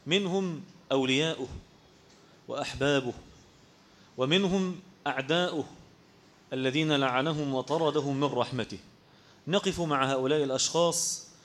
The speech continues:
لنعرف لما ذكرهم الله عز وجل، وما هو الدرس المستفاد من إيراد أسمائهم في هذا الكتاب العظيم.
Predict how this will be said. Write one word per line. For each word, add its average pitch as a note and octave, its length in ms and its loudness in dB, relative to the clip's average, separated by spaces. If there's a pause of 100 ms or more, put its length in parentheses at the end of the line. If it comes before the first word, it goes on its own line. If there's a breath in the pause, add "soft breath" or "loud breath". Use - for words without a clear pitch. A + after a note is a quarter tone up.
(320 soft breath)
لنعرف D#3+ 580 0
لما G3 260 2
ذكرهم D#3+ 520 2
الله B2+ 360 0
عز A#2+ 220 -4
وجل، A#2 440 0 (760 soft breath)
وما D#3+ 220 2
هو E3 180 4
الدرس E3+ 360 0
المستفاد E3 800 0 (680 soft breath)
من D3 140 2
إيراد E3+ 460 6
أسمائهم F3+ 880 0 (400)
في D3 160 -2
هذا E3 280 2
الكتاب C3+ 440 0
العظيم. G#2 340 -6